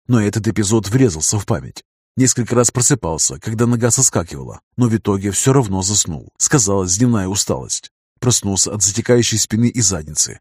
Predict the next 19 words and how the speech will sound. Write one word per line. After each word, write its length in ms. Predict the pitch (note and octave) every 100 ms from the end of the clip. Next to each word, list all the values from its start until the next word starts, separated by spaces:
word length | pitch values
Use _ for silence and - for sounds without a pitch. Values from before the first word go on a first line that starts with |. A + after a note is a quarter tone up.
| _
Костер 380 | - A#2 - G#2
догорал, 460 | A2+ A2+ F#2 E2+ - -
языки 380 | A#2 A2+ -
пламени 340 | - A2 A2+ A2+
еле 300 | A2 B2 B2
поднимались 560 | C3+ C3+ G#2 G2 G2+
над 120 | A#2+ A2
углями. 420 | A2 F2+ C2 - _ -
Подбросив 480 | A#2+ B2 C3+ A#2
хвороста, 460 | F#2+ E2 F#2+ - G#2+
вернулся 480 | G2+ A2+ C3+ B2+ A#2
на 40 |
свое 240 | - A#2+ A2+
место, 460 | D#2+ - - -
ощущая 580 | G#2+ - D3+ C3+ A#2 F#2
на 60 | G2
себе 280 | - G#2+ G#2
чужой 260 | - A2
взгляд. 400 | F#2 F#2 C#2 -